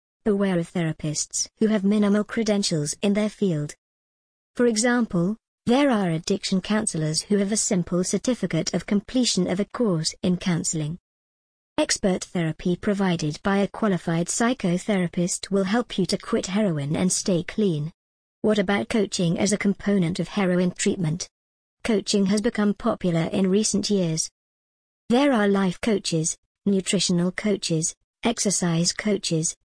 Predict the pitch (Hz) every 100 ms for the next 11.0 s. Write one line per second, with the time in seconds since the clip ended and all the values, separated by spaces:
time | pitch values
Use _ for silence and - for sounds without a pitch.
0 | _ 233 220 247 240 202 165 175 - _
1 | - 247 285 233 190 160 170 - - 196
2 | 196 - 208 - 151 147 - _ _ _
3 | _ _ _ _ - 190 208 190 - 160
4 | - 175 - 214 - - 151 175 - 208
5 | 208 208 - 196 190 - 185 - 226 196
6 | 202 208 208 202 - 180 151 160 180 170
7 | 175 185 202 190 202 233 - 156 - 202
8 | 180 165 185 185 175 185 202 - 226 -
9 | 226 175 160 - 208 214 226 254 220 196
10 | 175 170 185 - 208 208 208 165 156 -